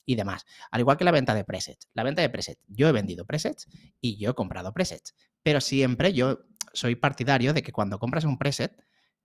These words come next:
le des una vuelta. No lo utilices exactamente igual, sino que le des una vuelta. Primero porque es probable que esa persona que haga el preset a lo mejor trabaja con una cámara y una lente que no tienen nada que ver con la tuya, con lo cual el color no se a-, no se, no se asemejará.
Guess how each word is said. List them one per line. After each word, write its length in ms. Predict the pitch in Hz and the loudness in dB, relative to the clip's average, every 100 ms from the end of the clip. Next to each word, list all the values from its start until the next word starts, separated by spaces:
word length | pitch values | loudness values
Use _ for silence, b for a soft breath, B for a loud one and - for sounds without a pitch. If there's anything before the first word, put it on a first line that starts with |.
| _ _ | _ _
le 160 | 123 123 | 0 2
des 140 | 131 | 4
una 100 | 131 | 4
vuelta. 340 | 127 113 - - _ _ _ | 4 2 -4 -14 _ _ _
No 160 | 120 139 | 2 4
lo 80 | 135 | 4
utilices 580 | 127 127 139 101 - - | 4 -2 -2 -4 -8 -6
exactamente 480 | 117 110 113 110 101 | -6 -4 -4 -2 0
igual, 240 | 107 95 | 0 0
sino 200 | - 131 | -2 -2
que 80 | 113 | 0
le 100 | 113 | 0
des 120 | 117 | 2
una 140 | 139 110 | 2 2
vuelta. 340 | 120 95 - B B B | 0 -2 -12 B B B
Primero 320 | 151 160 196 | 0 4 4
porque 180 | 180 143 | 2 0
es 80 | 123 | -2
probable 460 | - 127 117 147 - | 2 2 4 2 0
que 80 | |
esa 180 | 107 120 | -2 -2
persona 380 | - 117 117 110 | -4 -4 -2 -2
que 100 | 104 | -4
haga 140 | 101 | -4
el 80 | 101 | -4
preset 420 | - 127 156 - b b b b | -2 -2 -2 -6 b b b b
a 80 | 113 | 2
lo 60 | 113 | 2
mejor 260 | - 143 | 2 2
trabaja 260 | 151 147 147 | 4 4 4
con 100 | 139 | 2
una 140 | 131 | 2
cámara 260 | 147 147 117 | 4 4 4
y 40 | |
una 100 | 113 | 4
lente 220 | 127 139 | 2 2
que 40 | 127 | 2
no 80 | 117 | 2
tienen 180 | 127 | 2
nada 120 | 110 107 | 0 0
que 60 | |
ver 100 | 104 | -4
con 100 | 98 | -2
la 100 | 98 | -2
tuya, 220 | - 160 | 0 2
con 120 | 101 98 | 2 0
lo 100 | - | 0
cual 140 | 135 | 0
el 100 | 143 | 2
color 220 | 107 127 | 2 4
no 100 | 110 | 2
se 80 | 101 | 0
a-, 100 | 101 | -6
no 160 | 110 107 | -8 -8
se, 100 | 104 | -6
no 140 | 101 110 | -6 -6
se 80 | |
asemejará. 500 | 107 95 92 92 92 | -8 -8 -8 -8 -10